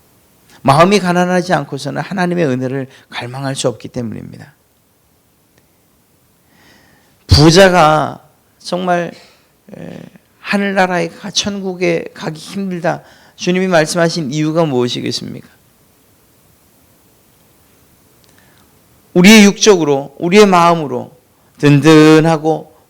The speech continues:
또 "이제는 걱정 없다." 이렇게 생각하기 때문입니다. 그러다 보니 그것이 결국은 하나님도 필요 없고 예수 그리스도도 필요 없고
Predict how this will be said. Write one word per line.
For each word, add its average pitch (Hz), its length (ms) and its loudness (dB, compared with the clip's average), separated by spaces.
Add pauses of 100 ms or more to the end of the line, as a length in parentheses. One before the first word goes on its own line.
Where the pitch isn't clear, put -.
또 170 560 2
"이제는 165 460 0
걱정 156 400 0
없다." 165 560 -2
이렇게 190 340 4
생각하기 165 560 -6
때문입니다. 120 580 -8 (800)
그러다 170 300 6
보니 180 260 2
그것이 175 460 0
결국은 175 500 0 (220)
하나님도 196 640 0
필요 185 260 -4
없고 175 460 -6 (220)
예수 175 380 6
그리스도도 175 440 -4
필요 156 300 -8
없고 143 340 -16